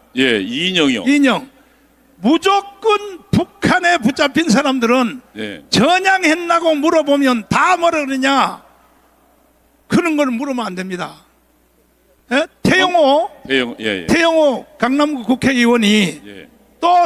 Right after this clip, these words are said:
Speaker 2: 물어봤어요. 그랬더니 당신은, 태영호 보고 하는 말이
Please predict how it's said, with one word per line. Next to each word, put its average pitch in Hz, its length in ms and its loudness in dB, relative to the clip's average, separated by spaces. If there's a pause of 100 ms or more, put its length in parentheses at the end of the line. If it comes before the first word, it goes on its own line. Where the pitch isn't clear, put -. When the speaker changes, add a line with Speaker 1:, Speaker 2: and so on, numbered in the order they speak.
(200)
Speaker 2:
물어봤어요. 220 800 2 (300)
그랬더니 277 680 0 (840)
당신은, 285 880 0 (840)
태영호 320 340 2
보고 269 160 2
하는 262 180 0
말이 233 520 -2